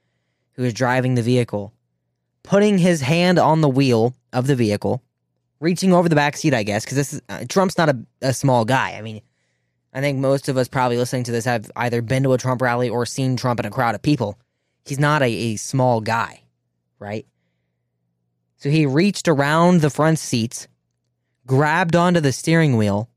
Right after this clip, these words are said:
When the Secret Service agent tried to take his hand off the wheel, he grabbed the Secret Service agent's throat. That is the smoking gun. And the reason he did that is supposedly because President Trump wanted to go to the Capitol on January sixth, and he wasn't allowed to go to the Capitol because it was unsafe. People were armed.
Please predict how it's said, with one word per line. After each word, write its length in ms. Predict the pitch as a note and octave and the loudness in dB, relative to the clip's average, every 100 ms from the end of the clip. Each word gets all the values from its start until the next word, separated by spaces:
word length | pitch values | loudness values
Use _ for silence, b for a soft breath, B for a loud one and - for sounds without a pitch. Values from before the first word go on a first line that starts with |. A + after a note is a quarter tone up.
| _ _ _ _ _ _ _ _ | _ _ _ _ _ _ _ _
When 240 | B2+ C3 | -4 -2
the 240 | B2+ A#2+ A2+ | -2 -2 -4
Secret 340 | - D#3+ B2+ | -2 0 0
Service 320 | - D3+ C3+ | 0 0 2
agent 260 | C3+ B2 - | 0 -2 -4
tried 180 | - C3 | -2 -2
to 80 | |
take 240 | A#2+ C#3+ C3 | 0 -2 0
his 180 | C3 - | 0 2
hand 180 | C#3 | 2
off 200 | C3+ F3 | 2 2
the 80 | - | 2
wheel, 180 | C3+ B2+ | 2 2
he 100 | C3+ | 2
grabbed 520 | B2 B2+ C#3+ D3 B2+ - | 0 0 2 0 -2 -2
the 80 | |
Secret 280 | C3 C#3 A#2+ | -2 0 -2
Service 260 | - C3+ B2+ | 0 0 2
agent's 280 | B2+ A#2 A2+ | 0 -2 -4
throat. 300 | A2+ G2 - _ _ _ _ _ _ _ _ _ _ _ _ _ | -4 -4 -6 _ _ _ _ _ _ _ _ _ _ _ _ _
That 200 | C#3+ D3 | -2 0
is 120 | C3 | 0
the 160 | C3 | -2
smoking 560 | B2 - C#3+ C#3 C#3 B2+ | -4 0 0 2 0 -2
gun. 240 | A#2+ A2 | 0 -2
And 100 | G#2 | -2
the 60 | A#2 | -2
reason 300 | A#2+ C#3+ D3+ | 0 0 0
he 100 | C#3+ | 0
did 160 | B2 B2+ | 0 0
that 180 | B2 | 0
is 100 | A#2+ | -2
supposedly 580 | - - D3+ F3 E3 D#3+ | -4 -2 2 4 4 2
because 320 | D3 C#3 C3+ | 2 2 0
President 420 | A#2+ D3 C#3+ C#3 A#2+ | 0 0 2 2 0
Trump 200 | C#3 B2+ | 0 2
wanted 200 | C3+ B2+ | 0 0
to 60 | |
go 160 | C3 C3 | 2 2
to 120 | B2 | 0
the 80 | A#2+ | -2
Capitol 500 | C3 B2+ C3 A#2+ A#2 _ _ _ _ _ _ | -2 -2 0 -2 -4 _ _ _ _ _ _
on 180 | - A#2+ | -4 -2
January 440 | A#2 A#2+ A#2 A2+ | 0 0 0 -2
sixth, 320 | A2 - A#2+ - | -4 -4 -6 -4
and 100 | A#2 | -2
he 80 | |
wasn't 260 | A#2+ B2+ A#2 | 0 0 0
allowed 180 | B2+ D3+ | 0 2
to 80 | D3+ | 0
go 80 | |
to 60 | A#2+ | 0
the 80 | A2+ | -2
Capitol 320 | A#2 - A#2+ | -4 -2 -4
because 220 | A2+ A#2+ | -4 -4
it 60 | A2+ | -4
was 100 | A2 | -2
unsafe. 400 | A2+ A2 C3+ B2+ | -4 -2 -2 -2
People 180 | A#2 G#2+ | -2 -2
were 160 | A2+ | -2
armed. 360 | C3 C3+ C3 | 0 0 -2